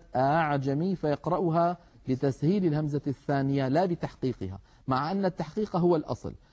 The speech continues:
لماذا؟ هكذا رواها عن شيخه عاصم، والأصل في الأشياء الرواية، لكن يمكن أن يقال إن، آه، كلمة أعجمي تتالى فيها همزة ثم همزة ثم عين، والعين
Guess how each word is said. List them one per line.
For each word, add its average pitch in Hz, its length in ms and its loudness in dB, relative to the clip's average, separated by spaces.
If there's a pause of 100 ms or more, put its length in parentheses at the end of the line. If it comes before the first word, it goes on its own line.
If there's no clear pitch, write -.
(180)
لماذا؟ 180 640 0 (360)
هكذا 170 480 0
رواها 135 340 -2
عن 120 120 -6
شيخه 120 420 -6
عاصم، 151 400 -4 (340)
والأصل 131 500 -4
في - 120 -8
الأشياء 123 400 -4
الرواية، 104 460 -4 (240)
لكن 180 380 0
يمكن 214 340 0
أن 143 140 -4
يقال 123 520 -4 (160)
إن، 165 240 -2
آه، 147 600 -4
كلمة 143 680 -2 (100)
أعجمي 120 840 -2 (400)
تتالى 165 520 2
فيها 147 540 -2
همزة 110 300 -2 (680)
ثم 170 280 0
همزة 180 520 0
ثم 151 340 -2
عين، 123 440 -2 (380)
والعين 180 760 0